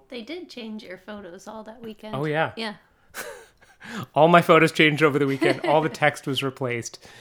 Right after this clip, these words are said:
Speaker 2: Um, and it was like, "This is gonna be Paul two point oh online." Uh, in the meantime, I think sometime later that night or the next morning,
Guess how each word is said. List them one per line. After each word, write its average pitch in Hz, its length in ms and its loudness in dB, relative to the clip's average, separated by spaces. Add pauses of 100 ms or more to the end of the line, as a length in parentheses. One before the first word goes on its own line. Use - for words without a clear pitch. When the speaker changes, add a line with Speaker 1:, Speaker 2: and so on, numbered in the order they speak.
(400)
Speaker 2:
Um, 117 500 2 (800)
and 123 100 -2
it 139 120 0
was 123 120 -4
like, 123 240 0
"This 170 200 0
is 170 100 0
gonna 151 180 4
be 117 300 -4 (300)
Paul 175 300 8
two 175 200 0
point 160 300 4
oh 135 160 4
online." 120 580 -2 (800)
Uh, 120 480 6 (180)
in 156 100 4
the 160 60 6
meantime, 160 480 6
I 127 60 4
think 277 300 2
sometime 208 560 4
later 175 220 2
that 151 200 2
night 143 200 4
or 131 40 2
the 123 80 -2
next 123 260 -2
morning, 110 380 -2